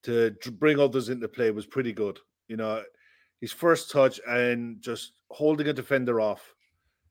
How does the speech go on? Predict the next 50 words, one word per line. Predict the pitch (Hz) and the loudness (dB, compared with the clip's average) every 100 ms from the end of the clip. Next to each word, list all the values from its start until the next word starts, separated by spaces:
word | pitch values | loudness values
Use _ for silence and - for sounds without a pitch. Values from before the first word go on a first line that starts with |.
| _ | _
and | 104 110 113 | -10 -8 -8
laying | 117 127 131 123 | -2 2 4 4
it | 120 | 2
off | 113 - | 0 -4
for | 107 | -12
someone | - 107 107 | -6 -6 -6
else. | 101 95 - - | -8 -10 -12 -4
Little | 147 196 190 | 0 0 0
things | 180 170 151 | -2 0 2
like | 143 135 | 2 2
that | 131 123 - | 0 0 -4
from | 120 | -6
a | 117 | -4
nine | 120 117 113 110 92 _ _ _ _ | -2 -2 -2 -6 -10 _ _ _ _
that | 117 113 107 - _ _ | 2 2 0 -10 _ _
can | - 123 | -6 -2
relieve | 123 127 143 - | 0 2 2 2
pressure. | 127 117 - 107 | 0 0 -2 -4
Plus, | - 165 | 0 2
he | 165 | 4
was, | 147 131 104 _ _ _ _ _ _ | 2 -2 -10 _ _ _ _ _ _
the, | 147 143 - | 4 4 0
at | 143 139 | -2 0
the | 160 165 | 6 8
end, | 180 147 - - - | 8 2 -6 -6 4
they | 139 | 4
didn't | 135 139 | 4 6
know | 135 | 6
whether | 123 | 6
to | 117 | 0
stick | - 143 | -2 -2
or | 117 | -2
twist | - 131 131 | -2 0 0
with | 113 | -2
him, | 110 | 0
whether | 113 | 0
he | 117 | -2
was | 110 | 0
gonna | 123 113 | -2 -2
come | 127 117 | -6 -6
short | - 123 113 - | -2 2 2 -2
or | 113 117 | -2 -2
go | 107 113 | 0 0
long. | 110 104 92 92 _ | 2 0 -4 -10 _
I | 113 | 0
thought, | 131 113 - - - _ - | 2 2 -2 -20 -20 _ 4
overall, | 170 151 143 147 123 110 | 6 6 8 8 8 4
I | 120 | 2
thought | 135 117 | 2 2
his, | 113 107 | 0 -6